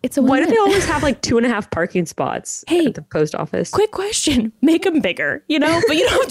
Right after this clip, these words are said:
Speaker 1: to worry about it with stamps dot com.
Speaker 2: Stop wasting time going to the post office and go to stamps dot com instead.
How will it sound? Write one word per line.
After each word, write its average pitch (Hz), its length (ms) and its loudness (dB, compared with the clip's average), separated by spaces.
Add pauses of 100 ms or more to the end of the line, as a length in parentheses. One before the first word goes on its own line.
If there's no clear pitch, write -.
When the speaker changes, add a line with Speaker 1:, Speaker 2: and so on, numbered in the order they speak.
Speaker 1:
to - 60 -2
worry 403 180 2
about - 200 -2
it 254 40 0
with 262 100 -2
stamps - 380 -4
dot - 260 -4
com. - 460 -8 (580)
Speaker 2:
Stop 285 280 -2
wasting 330 380 2
time 285 260 2
going 220 180 2
to 208 60 2
the 202 80 0
post 208 340 0
office 170 320 -2
and 180 80 2
go 180 100 4
to 190 80 2
stamps 175 320 -2
dot 165 220 -2
com 160 200 0
instead. 147 460 -2